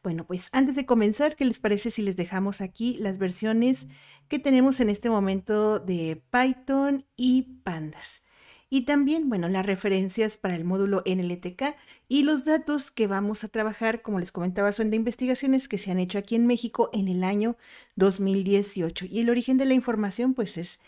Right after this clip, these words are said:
conacyt, así que esto es lo que vamos a tener, quinientos cinco registros. Por aquí ya había ejecutado,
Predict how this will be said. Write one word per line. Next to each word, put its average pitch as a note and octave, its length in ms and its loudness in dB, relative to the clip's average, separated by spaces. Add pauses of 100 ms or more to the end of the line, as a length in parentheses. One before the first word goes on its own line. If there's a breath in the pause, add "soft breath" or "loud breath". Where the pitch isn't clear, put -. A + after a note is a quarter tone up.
(300 soft breath)
conacyt, G3 580 0
así F#3 280 -4
que G3+ 360 -2 (480)
esto A#3+ 400 4
es G#3 100 2
lo G#3 160 -2
que F3+ 140 -2
vamos F3+ 240 -4
a G3+ 40 -12
tener, C4 300 -2
quinientos G3+ 400 0
cinco G#3 300 -2
registros. G#3+ 640 -4 (320 loud breath)
Por B3 120 6
aquí B3 220 4
ya D4+ 100 4
había C#4+ 180 4
ejecutado, A#3+ 720 4